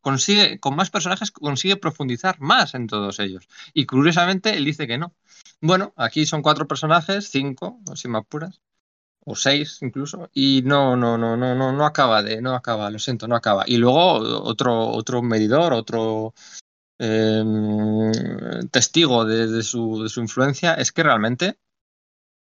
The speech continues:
tampoco deja, eh, grandes personajes,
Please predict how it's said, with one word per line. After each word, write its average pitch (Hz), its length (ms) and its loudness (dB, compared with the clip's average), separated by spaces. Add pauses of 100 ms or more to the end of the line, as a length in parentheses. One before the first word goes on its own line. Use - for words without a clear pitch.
(200)
tampoco 110 380 0
deja, 107 720 2 (340)
eh, 104 600 -6
grandes 123 280 2
personajes, - 800 -4